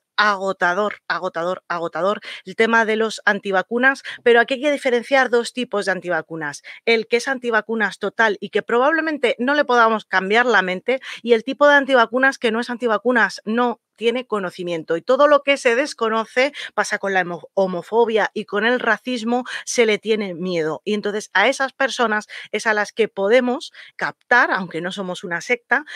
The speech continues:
eh, dándoles información para la salud. Y todo el mundo puede generar contenido o compartir contenido de calidad y cambiar la mente de alguien. Yo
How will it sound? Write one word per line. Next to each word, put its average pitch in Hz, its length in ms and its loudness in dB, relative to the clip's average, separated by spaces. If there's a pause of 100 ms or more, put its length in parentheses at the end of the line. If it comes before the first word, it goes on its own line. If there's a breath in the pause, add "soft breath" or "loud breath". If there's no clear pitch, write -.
(280 loud breath)
eh, 208 300 2 (120)
dándoles 269 600 2
información 214 760 0
para 202 160 4
la 170 120 0
salud. 156 280 -6 (100)
Y 214 280 -6
todo 339 240 0
el 330 60 -4
mundo 330 420 -2
puede 247 500 4
generar 214 560 2 (140)
contenido 214 680 -4
o 226 140 -2
compartir 214 720 0 (160)
contenido 277 800 4 (220 loud breath)
de 214 200 2
calidad 269 500 4 (140)
y 233 140 -4
cambiar 226 520 2
la 208 180 4
mente 233 420 0
de 180 180 -2
alguien. 160 440 -6
Yo 220 340 0